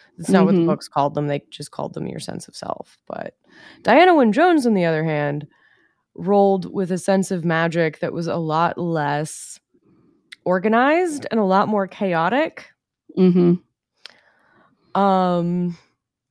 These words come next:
Speaker 1: much more akin to Terry Pratchett's views of magic, um, which is,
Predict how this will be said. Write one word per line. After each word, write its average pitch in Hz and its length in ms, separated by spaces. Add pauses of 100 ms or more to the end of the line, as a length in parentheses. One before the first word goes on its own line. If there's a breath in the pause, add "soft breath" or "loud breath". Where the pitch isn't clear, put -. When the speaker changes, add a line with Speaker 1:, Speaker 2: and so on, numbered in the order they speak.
(1200)
Speaker 1:
much 240 380
more 277 220
akin 214 960 (640)
to 196 640 (120)
Terry 180 280
Pratchett's 170 760
views 214 500
of 196 220
magic, 214 720 (800 soft breath)
um, 175 500
which 185 240
is, 180 260